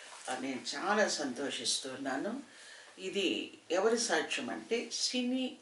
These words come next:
యాక్ట్రెస్, హీరోయిన్‌గా, ఆ, తన ఫీల్డ్‌లోకి వచ్చిన, సినీ ఫీల్డ్‌లోకి వచ్చిన తొలినాళ్లలో హీరోయిన్‌గా చేశారు పుష్పలత గారు అని. ఆ పుష్పలత గారు తర్వాత,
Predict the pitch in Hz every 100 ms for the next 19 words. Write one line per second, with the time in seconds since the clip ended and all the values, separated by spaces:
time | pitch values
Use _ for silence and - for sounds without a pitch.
0 | - 90 - - 127 - - - - 208
1 | 208 185 131 127 127 170 247 - - -
2 | - - - - 147 160 170 208 214 202
3 | 170 143 - - - - - 226 208 190
4 | 160 151 147 - 131 165 196 208 190 175
5 | 147 139 127 - - 180 220 - 190 202
6 | 208 170 139 117 104 135 226 285 - -
7 | - - - 254 277 285 262 208 160 139
8 | 139 143 - - - - - - - -
9 | - - 220 - 254 208 - 131 - -
10 | 156 - - - - - - - - -
11 | 170 185 185 202 220 262 254 214 190 170
12 | 156 226 233 143 165 196 220 214 208 226
13 | 143